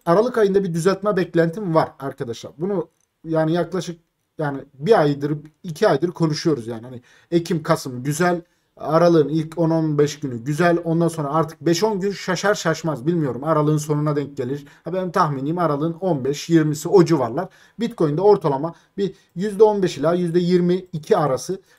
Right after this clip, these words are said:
bir düzeltme tahminim var arkadaşlar. O riski alarak ilerliyorum ben. Bak, şimdi o riski alarak ilerliyorum. Nasıl yani hocam? Şöyle grafiği bir temizleyeyim. Şuradan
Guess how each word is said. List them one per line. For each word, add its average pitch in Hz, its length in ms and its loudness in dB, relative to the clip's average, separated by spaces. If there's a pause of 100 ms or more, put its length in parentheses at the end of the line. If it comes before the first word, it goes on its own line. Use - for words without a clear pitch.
bir 185 180 -2
düzeltme 175 440 0
tahminim 156 540 -2
var 151 120 6
arkadaşlar. 120 600 -4 (1500)
O 214 140 12
riski 220 300 2
alarak 175 480 4
ilerliyorum 120 560 -4
ben. 98 200 -14
Bak, 143 240 -8 (220)
şimdi 196 260 -6
o 208 160 6
riski 202 260 -2
alarak 170 360 2
ilerliyorum. 120 460 -6
Nasıl 160 260 -4
yani 123 180 -4
hocam? 127 300 -10 (220)
Şöyle 151 220 -2
grafiği 143 440 -4
bir 139 80 -16
temizleyeyim. 123 500 -10
Şuradan 127 360 -14